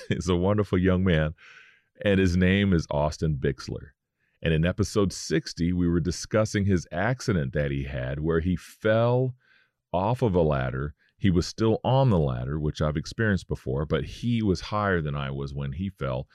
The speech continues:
He still had the ladder in his hands pretty much, and he was up over ten feet. He came down, and when he did,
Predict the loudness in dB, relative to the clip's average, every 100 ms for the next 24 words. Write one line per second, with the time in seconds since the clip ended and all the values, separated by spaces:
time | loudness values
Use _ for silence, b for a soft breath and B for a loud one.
0 | b b -4 -2 0 2 2 4 4 2
1 | 0 0 0 0 2 2 0 -2 0 0
2 | -2 -2 0 -2 -4 -2 -2 -2 -4 -4
3 | -4 -2 -2 -4 -4 -4 -2 -4 -4 -6
4 | -6 -4 -2 -2 -4 _ B B -4 -4
5 | 0 0 2 0 0 0 0 0 0 0
6 | 0 0 0 -2 0 2 4 2 -2